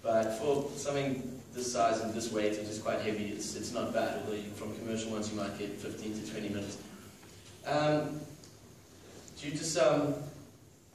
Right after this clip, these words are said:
very terrible handiwork on the pilot's behalf, no names will be mentioned, uh, I managed to find out that the frame is very strong after crashing it from a height of around thirty meters. This was a,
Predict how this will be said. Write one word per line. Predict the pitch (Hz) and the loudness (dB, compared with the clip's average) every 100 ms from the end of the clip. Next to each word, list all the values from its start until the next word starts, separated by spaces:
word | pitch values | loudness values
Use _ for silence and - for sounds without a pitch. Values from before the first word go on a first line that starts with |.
| - - - - | -20 -20 -14 2
very | 127 143 143 | 4 6 4
terrible | - 156 139 127 120 - - - - | 4 4 6 6 6 4 -4 -8 -6
handiwork | 127 135 135 113 113 110 - | -2 4 6 6 4 0 -4
on | 110 | -6
the | 110 110 | -2 2
pilot's | 131 127 - | 4 4 2
behalf, | - 113 104 107 - - - - - - | 2 4 4 2 -4 -12 -18 -20 -16 -6
no | 113 | -2
names | 120 120 | 4 4
will | 117 110 | 2 0
be | |
mentioned, | 107 107 107 - - - - | 0 0 0 -2 -6 -10 -8
uh, | - 107 107 127 120 | -2 2 4 4 2
I | |
managed | 120 120 - | 4 4 4
to | 135 | 0
find | 139 131 127 | 2 4 6
out | 127 127 - | 6 6 2
that | 117 113 | 0 -2
the | - | 0
frame | 135 123 | 2 4
is | 117 | 4
very | 120 123 | 6 6
strong | - 147 - - - | 6 6 4 2 -2
after | - - | -4 2
crashing | - 104 - - | 4 6 6 4
it | - | 2
from | - 113 110 107 - - | 4 4 2 0 -4 -4
a | |
height | 113 113 113 | 0 2 2
of | 113 | 2
around | 113 110 | 2 2
thirty | 123 120 113 | 4 4 4
meters. | 117 117 113 | 0 0 0
This | 120 | 0
was | 117 123 | 2 4
a, | 123 - | 6 4